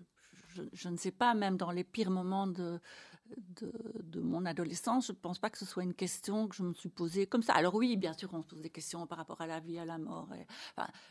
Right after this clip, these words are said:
voilà, ça fait partie. Mais, mais ici, quel est le sens dans la vie dans un monde où... Euh, ben, euh,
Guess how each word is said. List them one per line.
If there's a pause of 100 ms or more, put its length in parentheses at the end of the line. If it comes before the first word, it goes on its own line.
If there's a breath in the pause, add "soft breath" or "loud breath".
voilà,
ça
fait
partie. (360 loud breath)
Mais,
mais
ici,
quel
est
le
sens
dans
la
vie
dans
un
monde
où...
Euh, (440 loud breath)
ben,
euh,